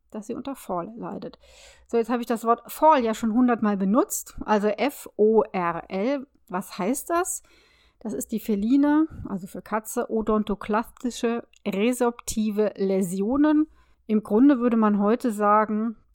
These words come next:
das ist ein fortschreitender Verlust an Zahnsubstanz. Ganz einfach. Das heißt, der Körper baut die Zahnstruktur um. Der Zahn wird zum Knochen, er wird resorbiert.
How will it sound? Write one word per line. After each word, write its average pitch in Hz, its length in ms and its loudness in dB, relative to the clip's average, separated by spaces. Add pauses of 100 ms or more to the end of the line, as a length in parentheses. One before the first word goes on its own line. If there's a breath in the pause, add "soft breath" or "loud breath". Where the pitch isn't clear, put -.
(100)
das 247 140 0
ist 226 140 -4
ein 220 100 2
fortschreitender 220 720 -2
Verlust 214 560 -6
an 208 140 -4
Zahnsubstanz. 180 960 -8
Ganz 202 220 -4
einfach. - 520 -10 (760)
Das 214 340 -4
heißt, 254 480 -4
der 240 100 -2
Körper 254 600 0
baut 240 560 -4
die 208 60 -8
Zahnstruktur - 1120 -4
um. 262 160 4 (800 loud breath)
Der 180 140 -12
Zahn 190 420 -6
wird 180 140 -8
zum - 160 -8
Knochen, 269 320 -2
er 220 100 -2
wird 214 220 -6
resorbiert. 190 640 -4